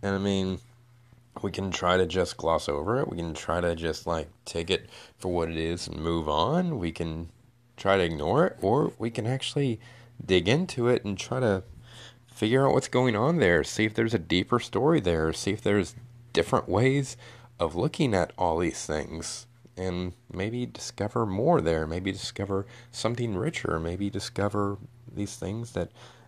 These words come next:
God may be trying to tell us, things that can augment and build our faith and deepen it and have us come out better than when we came in.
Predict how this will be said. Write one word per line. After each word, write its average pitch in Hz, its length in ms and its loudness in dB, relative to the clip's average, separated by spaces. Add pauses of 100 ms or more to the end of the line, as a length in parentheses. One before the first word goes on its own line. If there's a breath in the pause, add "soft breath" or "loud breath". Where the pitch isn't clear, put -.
(120)
God 92 240 0
may 107 100 -2
be 107 140 -2
trying 117 240 -2
to 107 80 -2
tell - 280 0
us, - 260 -6 (120)
things 98 320 -8
that 101 220 -6
can 107 380 -4 (640 loud breath)
augment 110 580 0
and 82 260 -6
build 131 240 0
our 90 120 0
faith 85 440 0
and 80 180 -4
deepen 127 320 0
it 85 260 0
and 85 360 -4 (1120 loud breath)
have 104 200 0
us 107 120 0
come 104 240 -4
out 101 260 0
better 92 260 0
than 113 140 -4
when 101 140 -2
we 107 80 -2
came 101 320 -2
in. 143 320 -2